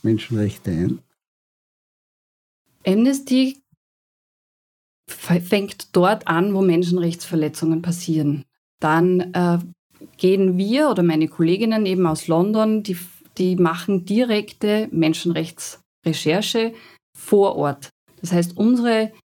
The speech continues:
Speaker 2: äh, unsere Erfahrung ist, wir gehen dorthin, wo etwas passiert, wir, äh, suchen dort Beweise, wir reden mit Leuten, wir können diese Menschenrechtsverletzungen ganz konkret dokumentieren.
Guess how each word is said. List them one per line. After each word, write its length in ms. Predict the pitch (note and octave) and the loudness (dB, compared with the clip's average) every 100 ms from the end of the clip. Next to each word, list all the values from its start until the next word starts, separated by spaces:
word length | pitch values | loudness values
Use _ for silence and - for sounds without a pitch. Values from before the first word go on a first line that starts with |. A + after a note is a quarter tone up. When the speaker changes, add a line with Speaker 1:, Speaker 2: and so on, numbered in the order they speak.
| _ - | _ -4
Speaker 2:
äh, 380 | F#3 F3 D#3+ C#3+ - _ _ _ _ _ _ _ | 0 2 0 -4 -12 _ _ _ _ _ _ _
unsere 280 | - G#3 G3 | 0 0 2
Erfahrung 640 | - D#3 - D#3+ A3 A#3+ | -2 -2 0 0 2 0
ist, 400 | A3+ A3 G#3+ - | 0 -2 -4 -4
wir 100 | G3 | -4
gehen 420 | F#3 F#3+ G3 G#3 F#3+ | 0 0 2 0 2
dorthin, 480 | F3+ F3 - F#3 | 0 0 -2 0
wo 60 | E3+ | 0
etwas 320 | E3 - D#3 | -2 -6 -10
passiert, 640 | - D3 - G#3 A#3+ A#3+ - - - - | -8 -8 -2 0 0 -2 -20 -20 -20 -4
wir, 340 | E3+ F3 E3+ - - _ | 2 2 2 -4 -14 _
äh, 160 | - E3 | -6 -4
suchen 440 | F3 A#3+ A#3+ A#3+ | -2 -2 -2 -2
dort 200 | G#3+ G3 | -2 0
Beweise, 540 | - F3 C#3 F3 F3 F3 | -2 -2 0 0 0 0
wir 160 | F3 | 2
reden 260 | F3+ G#3+ A3+ | 2 0 0
mit 140 | G3+ | 0
Leuten, 480 | E3+ D#3+ F#3+ - F3+ | 0 0 0 0 2
wir 140 | F3 E3+ | 2 -2
können 400 | - F3+ A3+ G3+ | 0 0 0 0
diese 180 | F#3 | 0
Menschenrechtsverletzungen 1300 | F3+ F3 - F#3+ F#3 F3+ G3 F3+ F3 F3 F3+ F3+ F3+ - - - _ | 2 2 -2 -2 -4 -4 0 0 0 0 2 2 0 -4 -20 -20 _
ganz 560 | E3 E3+ G#3 A3+ - - | 0 2 2 -2 -6 -4
konkret 560 | G3+ F3+ - E3+ E3+ | -2 0 2 0 0
dokumentieren. 840 | E3+ E3+ E3+ E3+ E3+ D#3+ D3+ D3+ | -6 0 0 0 -2 -2 0 -2